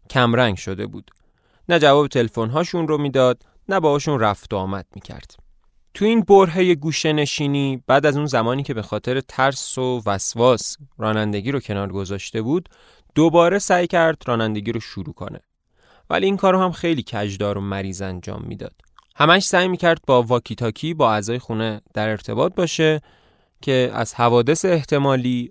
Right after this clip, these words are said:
آگاهشون کنه. فیلم‌های قبلیش تو این مدت تو جاهای مختلف دوباره اکران می‌شدن و کوبریک با پیگیری و وسواس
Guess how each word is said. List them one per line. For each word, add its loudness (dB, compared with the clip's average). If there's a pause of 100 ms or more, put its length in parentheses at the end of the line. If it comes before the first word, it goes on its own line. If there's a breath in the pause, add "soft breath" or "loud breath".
آگاهشون -2
کنه. -10 (220)
فیلم‌های 2
قبلیش 2
تو -6
این -2
مدت 2
تو -16
جاهای 2
مختلف -4
دوباره 0
اکران -6
می‌شدن -8 (100)
و -2
کوبریک -4
با 2
پیگیری -4
و -2
وسواس -2